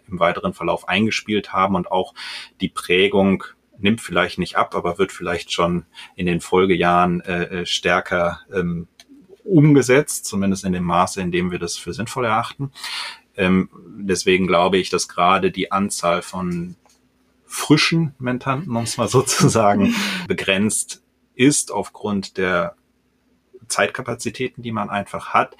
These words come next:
Speaker 1: Wenn sich das System eingespielt hat, dann können das natürlich auch mehr als jetzt bei mir zwei sein. Ich habe es jetzt nicht durchgezählt bei unserem Standort, aber ich glaube, es gibt auch Partner, die drei oder vier Mentanten haben.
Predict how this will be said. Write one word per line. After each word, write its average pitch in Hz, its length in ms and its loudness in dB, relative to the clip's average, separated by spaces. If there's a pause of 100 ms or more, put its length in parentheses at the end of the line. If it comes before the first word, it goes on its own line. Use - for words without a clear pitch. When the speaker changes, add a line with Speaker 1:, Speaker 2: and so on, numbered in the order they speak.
(300)
Speaker 1:
Wenn 92 200 2
sich 98 120 -4
das - 180 -6
System 92 360 -4
eingespielt 95 720 -2
hat, 98 220 -2
dann 90 220 -6
können 87 200 -10
das 95 180 -4
natürlich 90 380 -12
auch 82 140 -14
mehr 90 220 -4
als 87 160 -10
jetzt - 140 -14
bei 85 120 -10
mir 87 220 -8
zwei 95 360 -2
sein. 98 340 0
Ich 85 140 -10
habe 92 100 -10
es - 80 -12
jetzt - 180 -12
nicht 80 180 -12
durchgezählt 92 540 -6
bei 87 80 -8
unserem 90 220 -8
Standort, 87 380 -4
aber 87 140 -4
ich 85 100 -10
glaube, 85 200 -4
es - 100 -6
gibt - 180 -14
auch - 120 -12
Partner, 90 360 -2
die 82 120 -8
drei 85 380 -2
oder 82 160 -6
vier 117 420 -4
Mentanten 104 580 -4
haben. 104 340 4